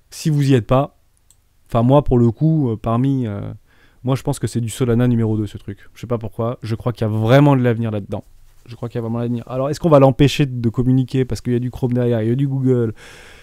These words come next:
il y a de l'Internet, il y a de l'Amazon, et cetera. Si vous regardez aujourd'hui les parts de marché, des stocks, euh, market share, c'est, c'est, on n'en parle même pas, en fait, de Brave.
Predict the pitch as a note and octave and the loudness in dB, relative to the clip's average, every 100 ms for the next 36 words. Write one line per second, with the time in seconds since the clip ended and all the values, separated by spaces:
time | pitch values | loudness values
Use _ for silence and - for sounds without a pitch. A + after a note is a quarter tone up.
0 | - _ B2+ B2 C3 B2 C3+ B2+ B2+ A#2 | -20 _ 2 6 4 4 2 2 2 0
1 | A#2+ A#2+ A#2+ A#2+ B2 A#2+ G#2+ A2 A#2 A#2+ | -2 0 0 0 0 -2 -4 -6 -6 -4
2 | C3+ B2 A2+ A2 A#2 A#2+ A#2 A2+ A#2+ A#2 | -6 -8 -8 -6 -4 -2 -2 -2 -4 -4
3 | A2 A2+ A2 G#2 - C#3 - - _ _ | -4 -2 -2 -4 -4 -4 -6 -18 _ _
4 | - - A#2 - B2 - A2+ G#2+ G#2+ G#2+ | -18 -8 -8 -6 -8 -8 -10 -8 -10 -12
5 | A2 - - - G#2+ - - C#3 - - | -14 -16 -16 -14 -14 -10 -6 -6 -10 -20
6 | - - - - - - - - B2+ B2 | -20 -20 -14 -10 -10 -10 -10 -2 2 4
7 | A#2+ C3 C3 C3 D3+ A2+ A#2+ A2+ G#2 G#2 | 4 6 6 6 4 2 -4 -2 -4 -6
8 | G#2 | -8